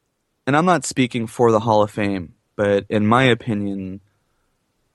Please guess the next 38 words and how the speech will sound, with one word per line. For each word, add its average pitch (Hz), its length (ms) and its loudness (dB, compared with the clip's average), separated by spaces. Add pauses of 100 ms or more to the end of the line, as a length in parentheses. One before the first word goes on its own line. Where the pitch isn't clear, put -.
(200)
there 135 220 4
are 120 160 4
a 110 100 6
lot 110 360 4
of 107 220 -8
people 104 540 -6
associated 104 800 -2
with 104 140 -2
the 107 100 -4
Hall 107 180 0
of 110 100 -4
Fame 101 400 0
or 101 160 2
that 101 140 2
are 101 100 2
in 110 220 0
the 107 60 2
Hall 107 240 0
of 107 100 -4
Fame 95 420 -2 (640)
that 104 280 0
want 101 760 0 (1200)
men 113 320 4
of 104 180 0
character 104 560 2
to 101 140 -2
be 98 120 0
inducted 98 760 0
and 98 420 -2
think 101 420 0
that 98 420 2 (560)
those 107 480 4
who 107 180 -2
use 104 400 0
steroids 101 720 4
are 98 100 2
definitely 98 480 -2
cheaters. 101 720 -2